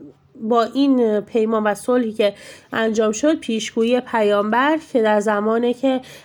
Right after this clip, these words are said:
حضرت امام حسن مجتبی حالا کودک بودن، پیشگوییشون به تحقق می-، می‌پیونده و، تحقق، پیدا می‌کنه و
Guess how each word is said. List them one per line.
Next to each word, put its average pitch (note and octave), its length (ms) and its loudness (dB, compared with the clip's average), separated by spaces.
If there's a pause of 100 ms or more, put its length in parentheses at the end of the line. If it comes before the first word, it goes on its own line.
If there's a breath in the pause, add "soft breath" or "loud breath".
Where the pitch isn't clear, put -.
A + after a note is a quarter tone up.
حضرت A3 340 0 (360)
امام G#3+ 280 0
حسن A3 460 -4
مجتبی G#3 520 -2
حالا G#3 380 0
کودک G#3 600 -4
بودن، A3+ 500 0 (500 loud breath)
پیشگوییشون A3 720 -2
به G3+ 280 2
تحقق A3+ 640 -2
می-، C#4+ 240 -2 (440)
می‌پیونده C4+ 760 -2
و، B3 200 0 (960 loud breath)
تحقق، A#3 680 -2 (960)
پیدا C#4 300 2
می‌کنه C#4+ 600 0
و B3+ 240 2